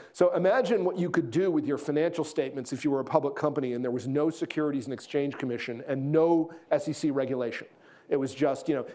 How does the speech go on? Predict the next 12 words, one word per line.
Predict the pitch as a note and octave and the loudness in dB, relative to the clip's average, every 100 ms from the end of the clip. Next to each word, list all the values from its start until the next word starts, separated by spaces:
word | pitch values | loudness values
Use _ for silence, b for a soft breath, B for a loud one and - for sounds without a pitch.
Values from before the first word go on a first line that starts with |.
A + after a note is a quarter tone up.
| - | 0
you | G3+ | 4
get | - A3+ | 4 2
to | |
tell | F3 G#3 | 2 2
the | F3+ | 4
market | E3 E3 - | 4 4 2
whatever | C#3+ D#3 F3+ F3+ | 0 2 4 2
you | F#3+ F#3 | 0 2
want | D#3 C#3+ C3 - | 2 2 0 -2
about | C#3 C3+ | -2 -2
your | C#3+ | -2
business. | B2 C#3 A2+ - - | -2 -4 -6 -16 -20